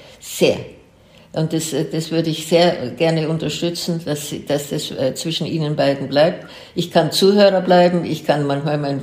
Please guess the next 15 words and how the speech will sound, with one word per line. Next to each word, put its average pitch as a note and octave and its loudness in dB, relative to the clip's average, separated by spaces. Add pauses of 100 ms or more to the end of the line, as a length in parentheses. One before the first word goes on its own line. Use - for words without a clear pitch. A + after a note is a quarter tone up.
(100)
äh, C3 2
irgendein C#3+ 2
Wort D#3 4
dazwischen, F#3+ 0 (340)
<laughs> G#3+ 2
dazwischen F#3+ 2
geben. E3+ -2 (340)
Aber D3+ 0
das, D3+ -4
äh, - -6 (100)
eine, C#3+ -2
wie D#3 -4
soll D3+ -6
ich D#3 -6
sagen, D3 -4